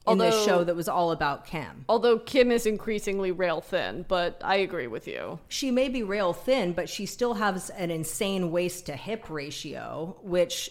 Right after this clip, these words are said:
Speaker 1: none of these models had. If I was producing the show, I would want it to be, like, a handful of normal models. Then we need some, like, friends and family. Like, Dolce shows, they always put, like, families on the runway. Why not have True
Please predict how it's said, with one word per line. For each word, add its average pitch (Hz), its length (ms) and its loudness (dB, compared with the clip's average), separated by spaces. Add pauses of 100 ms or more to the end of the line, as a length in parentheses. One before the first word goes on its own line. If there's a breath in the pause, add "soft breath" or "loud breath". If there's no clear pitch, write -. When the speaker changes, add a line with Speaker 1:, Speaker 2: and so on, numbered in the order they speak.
Speaker 1:
none 196 260 0
of 185 120 -2
these 175 240 -2
models 147 800 -4 (260)
had. 120 480 -2 (180)
If 196 240 -4
I 202 160 -2
was 254 220 -2
producing 185 560 -4
the 170 80 -4
show, 160 340 -2
I 165 160 0
would 180 160 -4
want 180 200 -2
it 175 80 -8
to 190 100 -8
be, 175 180 -6
like, 156 400 -6 (100)
a 185 80 -6
handful 170 540 -4
of 247 80 0
normal 196 400 -2
models. 170 760 -4
Then 202 180 2
we 247 140 0
need 233 400 0
some, 202 320 -2
like, 170 420 -2 (180)
friends 240 440 0
and 202 140 0
family. 117 640 -6
Like, 175 200 -4 (380)
Dolce 247 640 -2 (100)
shows, 185 480 0
they 196 140 -2
always 220 340 0
put, - 300 0
like, 196 160 -2
families 180 500 0
on 175 140 -2
the 170 80 -2
runway. 160 340 -2
Why 208 380 -2
not 240 320 -2
have 185 320 -4
True 165 680 -2